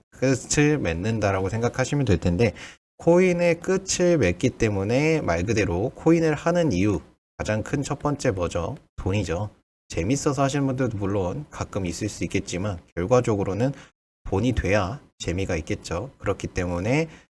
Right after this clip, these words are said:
돈을 졸업한다라는 뜻으로 생각하시면 될 것 같습니다. 그래서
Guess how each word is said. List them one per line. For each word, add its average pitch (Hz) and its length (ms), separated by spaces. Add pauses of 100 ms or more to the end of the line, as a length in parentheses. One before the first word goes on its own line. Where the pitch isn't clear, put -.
(140)
돈을 127 520
졸업한다라는 87 1400
뜻으로 - 340
생각하시면 101 960
될 - 200
것 - 140
같습니다. 80 540 (320)
그래서 110 460